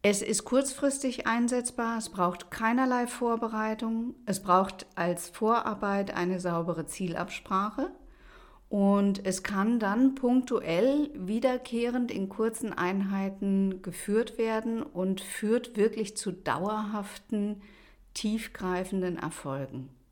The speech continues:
So wie ich es von keinem anderen Instrument, sei es Workshops, Seminare und et cetera, kenne.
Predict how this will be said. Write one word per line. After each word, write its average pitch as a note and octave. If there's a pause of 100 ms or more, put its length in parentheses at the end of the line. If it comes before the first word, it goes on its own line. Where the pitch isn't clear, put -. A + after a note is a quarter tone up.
(420)
So G#3
wie G3
ich G3
es F#3
von E3
keinem G#3
anderen F3+
Instrument, F3
sei D#3+
es - (100)
Workshops, F3+
Seminare E3
und -
et -
cetera, D3+ (180)
kenne. D3